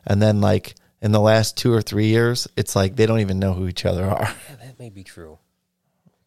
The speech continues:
Speaker 2: I don't know.
Speaker 1: That's crazy. I mean,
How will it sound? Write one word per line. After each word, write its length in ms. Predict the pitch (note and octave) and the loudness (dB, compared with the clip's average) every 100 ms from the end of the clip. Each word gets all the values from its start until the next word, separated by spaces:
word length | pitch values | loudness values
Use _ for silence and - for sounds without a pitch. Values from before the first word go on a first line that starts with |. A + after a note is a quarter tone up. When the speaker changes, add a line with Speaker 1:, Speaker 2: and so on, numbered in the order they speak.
| _ _ _ _ | _ _ _ _
Speaker 2:
I 100 | - | -6
don't 140 | D3 A2+ | -4 -2
know. 120 | D#2+ - - - | -6 -12 -14 -10
Speaker 1:
That's 120 | - | -8
crazy. 440 | - G#2 G2 F#2 - _ _ - | -2 0 0 -4 -10 _ _ -6
I 20 | G2+ | -2
mean, 220 | G#2 | -2